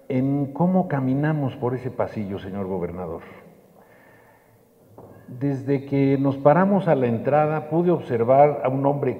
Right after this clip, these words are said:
cálido, recio, pero sobre todo amoroso de su pueblo. Me conmovió.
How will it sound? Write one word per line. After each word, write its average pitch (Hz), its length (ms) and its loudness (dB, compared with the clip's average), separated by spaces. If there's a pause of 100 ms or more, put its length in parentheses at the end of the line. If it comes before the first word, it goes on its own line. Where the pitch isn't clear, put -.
(140)
cálido, 139 500 2 (380)
recio, 135 540 0 (720)
pero 113 180 -6
sobre 113 260 -4
todo 131 300 0
amoroso 113 500 0
de 92 120 -8
su 90 140 -14
pueblo. 85 340 -10 (880)
Me 101 140 -10
conmovió. 95 580 -6